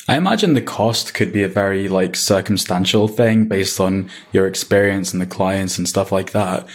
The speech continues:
But another kind of factor there is how long the project will take. Just to set the stage, what do you think about, like, charging by the hour versus charging by the project, A K A a fixed bid?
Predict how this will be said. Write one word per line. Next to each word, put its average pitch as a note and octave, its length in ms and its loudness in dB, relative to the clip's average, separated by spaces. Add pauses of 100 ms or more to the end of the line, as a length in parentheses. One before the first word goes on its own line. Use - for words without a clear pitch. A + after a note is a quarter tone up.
(360)
But B2 260 4
another C3+ 460 4
kind A#2 200 0
of A2 80 -2
factor B2+ 440 0
there F#2+ 320 0
is G2+ 160 -2
how A2 140 0
long G#2 480 0
the A2 100 2
project G#2+ 560 -2
will F#2+ 100 -2
take. A2+ 480 0 (440)
Just F#3 240 2
to G3+ 80 4
set F3+ 280 2
the C3 80 0
stage, C#3 680 0 (180)
what F3 120 4
do G#3 80 2
you G#3+ 80 6
think E3+ 300 2
about, A#2+ 580 2
like, G2+ 380 -2 (720)
charging A#2 520 2
by A2 160 2
the G#2+ 180 0
hour A2 460 2 (280)
versus G2+ 480 2
charging G#2+ 520 0
by G2+ 260 0
the F#2 80 -4
project, F#2 680 -2
A A2+ 120 4
K G#2 240 0
A F#2 340 -2 (240)
a G2 60 0
fixed - 400 -2
bid? F#2+ 340 -2